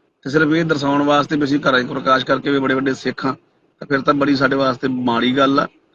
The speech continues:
ਸਾਨੂੰ ਇਹ ਮੈਂਟੈਲਿਟੀ ਚੇਂਜ ਕਰਨੀ ਚਾਹੀਦੀ ਆ ਤੇ ਸਤਿਕਾਰ ਜਿਹੜਾ ਵਾ ਉਹ ਗੁਰੂ ਸਾਹਿਬ ਦਾ ਬਹਾਲ ਕਰਨਾ ਚਾਹੀਦਾ। ਜਿਹੜੀ ਸਾਡੇ ਵੱਲੋਂ ਬੇਨਤੀ ਆ ਵੀ ਕਿਸੇ ਨੂੰ ਵੀ ਪਤਾ ਲੱਗਦਾ ਕਿਤੇ ਵੀ ਪ੍ਰਕਾਸ਼ ਆ, ਮਹਾਰਾਜ ਦਾ ਸਤਿਕਾਰ ਨਹੀਂ ਹੋ ਰਿਹਾ, ਸਾਡੇ ਨਾਲ ਸੰਪਰਕ ਕਰੋ। ਸਾਡੇ ਕੋਲੋਂ ਜਿੰਨੀ ਕੁ ਮਹਾਰਾਜ ਜਿਵੇਂ ਸੇਵਾਵਾਂ ਲੈਂਦੇ ਨੇ, ਲੈਣ, ਅੱਗੇ ਵੀ ਲੈ ਰਹੇ ਨੇ,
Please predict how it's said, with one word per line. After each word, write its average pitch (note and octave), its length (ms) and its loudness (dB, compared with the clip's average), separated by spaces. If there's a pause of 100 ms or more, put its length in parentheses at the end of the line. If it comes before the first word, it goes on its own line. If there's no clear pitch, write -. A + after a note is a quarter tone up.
(120)
ਸਾਨੂੰ C3+ 340 2
ਇਹ C#3 40 2
ਮੈਂਟੈਲਿਟੀ C3+ 520 2
ਚੇਂਜ B2+ 280 -4
ਕਰਨੀ C3 280 -2
ਚਾਹੀਦੀ C#3+ 360 0
ਆ D3 100 -2 (520)
ਤੇ - 60 -12
ਸਤਿਕਾਰ D3 500 2
ਜਿਹੜਾ D#3 200 4
ਵਾ C#3+ 300 -2
ਉਹ C#3+ 80 -4
ਗੁਰੂ C3 160 -6
ਸਾਹਿਬ B2+ 240 -6
ਦਾ C3 80 -6
ਬਹਾਲ B2+ 300 -6
ਕਰਨਾ C#3 260 -4
ਚਾਹੀਦਾ। D3 260 -4
ਜਿਹੜੀ D3 200 -2
ਸਾਡੇ C3+ 300 0
ਵੱਲੋਂ D#3 240 0
ਬੇਨਤੀ D#3 380 2
ਆ D3 100 2 (500)
ਵੀ D#3+ 80 -14
ਕਿਸੇ E3 260 0
ਨੂੰ F3 100 2
ਵੀ F3 100 0
ਪਤਾ D#3 220 2
ਲੱਗਦਾ D3 360 2
ਕਿਤੇ D3 300 0
ਵੀ D#3 100 0
ਪ੍ਰਕਾਸ਼ C#3 520 0
ਆ, C#3+ 40 0
ਮਹਾਰਾਜ C#3 300 0
ਦਾ C3+ 60 -4
ਸਤਿਕਾਰ B2+ 360 -2
ਨਹੀਂ C#3 160 -2
ਹੋ B2+ 160 -2
ਰਿਹਾ, A2+ 200 -4 (500)
ਸਾਡੇ B2+ 240 0
ਨਾਲ C#3 120 2
ਸੰਪਰਕ C3+ 360 -4
ਕਰੋ। E3 260 -4 (360)
ਸਾਡੇ C3+ 260 0
ਕੋਲੋਂ C#3 240 -2
ਜਿੰਨੀ C3+ 300 2
ਕੁ C#3 80 -2
ਮਹਾਰਾਜ C3+ 460 0
ਜਿਵੇਂ C3 300 -2
ਸੇਵਾਵਾਂ B2+ 380 -4
ਲੈਂਦੇ B2+ 320 0
ਨੇ, C3+ 140 0
ਲੈਣ, B2+ 600 0
ਅੱਗੇ C3+ 320 -4
ਵੀ C#3+ 120 0
ਲੈ C3 200 4
ਰਹੇ C3 180 2
ਨੇ, C3+ 160 2